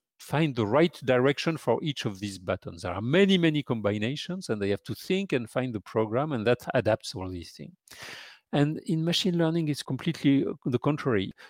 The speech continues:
You start with your buttons in completely random position. It's a mess, does not do anything. You present image, it tells you a nonsense at the exit. And then you start to say, "Well, if I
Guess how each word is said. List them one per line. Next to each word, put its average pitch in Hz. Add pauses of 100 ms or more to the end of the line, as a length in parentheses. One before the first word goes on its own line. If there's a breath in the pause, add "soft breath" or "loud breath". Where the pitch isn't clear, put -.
(140 loud breath)
You 135
start -
with 143
your 131
buttons 160
in 147
completely 185
random 147
position. 110
It's 98
a 143
mess, -
does 151
not 165
do 165
anything. 139
You 107
present 170
image, 190 (340 loud breath)
it -
tells 135
you 135
a 123
nonsense 131
at 104
the 98
exit. 90 (580 loud breath)
And 143
then 226
you 185
start -
to -
say, 160 (260 soft breath)
"Well, 214
if 196
I 208